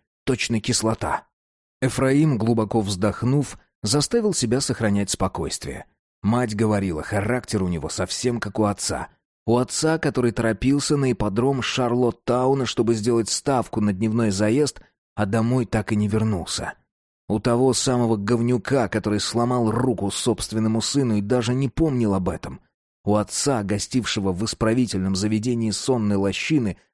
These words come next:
за ограбление круглосуточных магазинов, одно из которых принесло королевский куш в пять долларов и два цента. И по стопам такого человека, полагали многие, Ефраим неизбежно последует. Яблоко от яблони недалеко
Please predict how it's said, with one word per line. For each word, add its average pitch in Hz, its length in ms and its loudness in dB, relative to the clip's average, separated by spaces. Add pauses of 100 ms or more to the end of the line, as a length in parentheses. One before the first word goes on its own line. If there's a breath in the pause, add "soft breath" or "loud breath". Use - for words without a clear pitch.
за 120 200 0
ограбление 131 520 0
круглосуточных 120 840 0
магазинов, 113 640 0
одно 104 280 0
из 104 120 -2
которых 107 440 0
принесло 113 480 2
королевский 131 760 2
куш 139 440 0 (260 soft breath)
в - 160 -16
пять 92 340 -2
долларов 110 460 2
и 107 60 2
два 95 240 -2
цента. - 560 -6 (640)
И 95 80 0
по 110 120 -2
стопам 110 460 0
такого 104 420 0
человека, 104 600 0
полагали 101 500 0
многие, 104 640 0 (240)
Ефраим 139 560 2
неизбежно 143 800 0
последует. 120 880 0 (380)
Яблоко 127 680 0
от 92 140 -6
яблони 117 500 0
недалеко 98 640 0